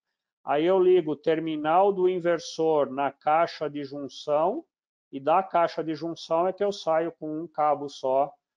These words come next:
até o bep. Claro que podia ser ao contrário, né? Eu ligaria caixa de junção no terminal do inversor e do inversor eu saio e vou pro bep. O que tiver mais perto do bep aqui nesse exemplo, né?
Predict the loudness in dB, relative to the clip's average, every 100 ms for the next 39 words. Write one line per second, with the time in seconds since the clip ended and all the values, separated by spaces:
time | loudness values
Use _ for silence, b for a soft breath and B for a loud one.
0 | _ -14 -10 -2 0 2 0 0 -6 -4
1 | 0 0 0 -6 -4 -2 0 0 2 -2
2 | 0 0 2 0 -4 -6 -4 -4 -6 -4
3 | -2 -2 -2 -2 -4 -8 _ _ _ _
4 | -2 -2 0 -4 -4 -6 -6 -6 -2 0
5 | 0 -4 -6 -6 -6 -4 -2 -2 -2 -2
6 | -2 -2 -2 0 0 -2 -2 -2 -2 -2
7 | -2 0 -2 -2 0 0 0 -2 -2 -2
8 | 0 0 0 -6 _ -6 -2 0 0 -2
9 | -2 0 0 0 -6 -2 0 0 -2 -8
10 | -8 -8 -8 -8 -8 -8 -12 _ _ -20